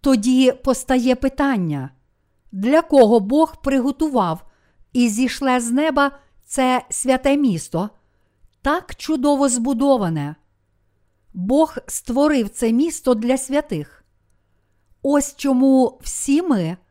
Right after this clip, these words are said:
можемо забути про першу землю.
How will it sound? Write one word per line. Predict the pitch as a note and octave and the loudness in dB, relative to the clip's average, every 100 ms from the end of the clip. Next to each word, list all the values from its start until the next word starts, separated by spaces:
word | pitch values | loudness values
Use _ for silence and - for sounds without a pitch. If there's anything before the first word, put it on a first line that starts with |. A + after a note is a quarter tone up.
| _ _ A3+ | _ _ -2
можемо | C4 B3 B3+ B3 A3+ | 2 4 4 4 2
забути | A3+ B3 A#3+ D4+ - F3 F3 _ _ _ _ - | 2 2 2 -2 -2 -6 -6 _ _ _ _ -8
про | B3 A#3+ A#3 A3 - - | 2 4 4 0 -6 -6
першу | B3 D4 E4+ - E4+ | -4 -2 -4 -4 -2
землю. | E4 G#3+ F#3 D#3 D#3 G3+ | -2 -2 -2 -2 -2 -2